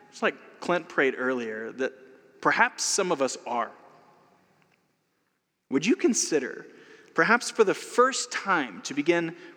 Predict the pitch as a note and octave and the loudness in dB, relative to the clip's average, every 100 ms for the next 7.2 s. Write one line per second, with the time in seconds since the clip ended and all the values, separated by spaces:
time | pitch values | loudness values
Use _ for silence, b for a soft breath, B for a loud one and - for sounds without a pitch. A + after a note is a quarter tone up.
0 | - - F#3+ F#3 D3+ A#2+ A#2+ - - E3 | -10 2 4 4 0 -4 -8 -10 2 4
1 | F#3+ F#3 E3 F#3+ E3+ C3+ C#3 G3 A3 G#3 | 6 4 0 0 0 -2 -2 0 -2 -2
2 | D3 C#3+ D3 D#3+ - D#3 C3 B2 A#2+ A2+ | 0 2 2 2 0 -2 0 -4 -4 -10
3 | G#2+ - - - _ _ _ _ _ _ | -12 -18 -20 -20 _ _ _ _ _ _
4 | _ _ _ _ _ - C#3 C3+ - F3+ | _ _ _ _ _ -2 0 2 2 2
5 | F#3+ - B B B2 C3 B2+ A#2+ B2+ A2+ | 0 -12 B B -4 2 2 0 -6 -6
6 | G#2+ - - B B B - C#3+ - E3+ | -6 -10 -18 B B B 0 0 4 2
7 | F3 - | 2 -6